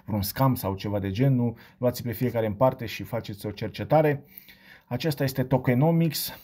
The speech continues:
de zici, aici nu dă un, o, o cifră exactă, dar dacă backers, de cei care au, uh, început inițial la un zece la sută, zece la sută, deci odată avem cinci milioane și încă cinci milioane avem zece milioane, deci zece la sută ar fi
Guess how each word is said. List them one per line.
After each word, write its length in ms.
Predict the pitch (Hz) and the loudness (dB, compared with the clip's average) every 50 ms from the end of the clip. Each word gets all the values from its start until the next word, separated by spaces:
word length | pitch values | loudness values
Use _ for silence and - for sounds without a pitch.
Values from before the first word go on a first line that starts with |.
| - - | -18 -12
de 180 | - 110 117 113 | -6 -4 -4 -2
zici, 280 | 101 113 143 147 143 | 0 0 0 0 0
aici 220 | 139 135 143 139 139 | 0 -2 0 0 2
nu 140 | 139 147 147 | 2 2 4
dă 120 | 135 139 | 4 4
un, 260 | 135 127 127 120 117 | 4 4 2 2 0
o, 340 | 117 113 107 - 113 110 117 | 0 0 -2 -2 -2 -2 -2
o 40 | 110 | -4
cifră 320 | - - 127 123 123 120 | -2 -4 -6 -4 -2 -2
exactă, 560 | 110 113 110 104 139 143 - - 156 143 139 - - - - - | -2 -2 0 0 -2 -2 0 0 0 -2 -2 -2 -14 -18 -14 -4
dar 200 | 135 117 123 120 | 2 4 4 6
dacă 240 | 113 - - - 120 | 6 4 2 2 0
backers, 480 | 113 113 135 127 - - 110 104 98 101 | 2 4 4 4 4 0 -4 -6 -4 -4
de 120 | 107 101 | -4 -4
cei 240 | 95 - - 117 110 | -4 -4 -6 -6 -2
care 300 | - 113 110 113 107 - - - - - 185 - - - | 0 0 0 0 -2 -4 -8 -14 -12 -12 -12 -12 -8 -2
au, 240 | - 104 113 117 113 | 2 2 4 4 4
uh, 420 | 113 110 110 110 113 113 113 101 95 - - - - | 2 2 2 4 4 4 4 2 0 -8 -12 -14 -10
început 360 | 98 107 95 120 110 120 104 | -8 -6 -6 -6 -6 -6 -6
inițial 280 | 113 113 104 - 123 113 | -6 -6 -4 0 2 4
la 60 | 110 | 4
un 180 | 104 104 107 104 | 4 2 2 0
zece 320 | 98 107 147 139 - 135 | 2 4 4 4 4 2
la 100 | 127 120 | 2 2
sută, 440 | 117 - - 143 139 - 135 135 131 - - - - _ - | 2 2 -2 -2 0 2 2 0 0 -2 -8 -20 -20 _ -12
zece 300 | - 104 123 127 123 120 | -6 -2 -2 0 0 0
la 80 | 117 113 | 0 0
sută, 260 | - - 107 - 101 | 0 -4 -4 -4 -2
deci 180 | 95 98 95 | -2 -2 -2
odată 240 | 117 113 123 120 120 | 2 4 4 4 4
avem 180 | 113 113 123 117 | 4 2 2 0
cinci 240 | - - 143 135 107 | 0 2 0 2 2
milioane 300 | 123 123 139 143 139 127 | 2 2 2 2 2 2
și 160 | - - 123 123 | 0 -2 -2 0
încă 260 | 131 131 127 127 127 | 0 0 0 0 -2
cinci 260 | 127 - 143 131 117 | -2 0 0 0 2
milioane 280 | 123 123 131 135 131 123 | 2 2 2 2 2 2
avem 200 | 117 131 131 127 | 2 2 2 2
zece 300 | 117 135 135 135 - 131 | 4 4 2 2 2 2
milioane, 320 | 127 127 127 120 113 110 | 2 4 4 4 2 2
deci 140 | 104 110 107 | 0 -2 -2
zece 300 | 104 113 139 131 - 127 | 0 0 0 0 0 0
la 80 | 120 | 0
sută 200 | 120 - 151 139 | 0 0 2 2
ar 60 | 123 123 | 2 2
fi 220 | - - 156 147 | 2 0 -2 -2